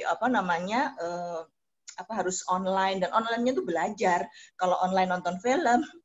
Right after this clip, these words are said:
online game, itu kan seneng ya, sampai berjam-jam, eh, bisa. Jadi diperlukan perubahan mindset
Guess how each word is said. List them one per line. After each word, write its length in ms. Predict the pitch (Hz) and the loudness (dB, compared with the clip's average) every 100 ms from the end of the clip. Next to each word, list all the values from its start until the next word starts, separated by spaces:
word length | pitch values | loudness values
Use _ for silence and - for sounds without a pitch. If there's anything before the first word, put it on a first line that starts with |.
| _ | _
online 480 | 202 180 170 170 190 | 0 2 2 0 2
game, 320 | 254 262 247 | 10 10 10
itu 160 | 196 254 | 4 0
kan 160 | 285 | 0
seneng 400 | 277 - 196 214 180 | 0 -2 -2 -2 -2
ya, 160 | 156 220 - _ | -2 -4 -8 _
sampai 320 | - 170 147 | -4 -2 -2
berjam-jam, 720 | - 175 170 165 170 208 214 - - | -4 -4 -2 -4 2 2 2 -4 -8
eh, 80 | 208 208 | -8 -6
bisa. 320 | - 151 156 165 | -8 -6 -6 -2
Jadi 320 | 170 175 349 - _ _ _ | -2 -2 -4 -6 _ _ _
diperlukan 1300 | 240 247 254 254 254 240 - _ - 285 285 294 - | -4 -2 -4 -2 0 -2 -4 _ -2 0 2 -2 -8
perubahan 560 | 247 247 208 - 208 208 | -6 -2 -2 -2 -4 -2
mindset 640 | 208 208 202 196 - 180 | 0 -2 -4 -4 -2 -4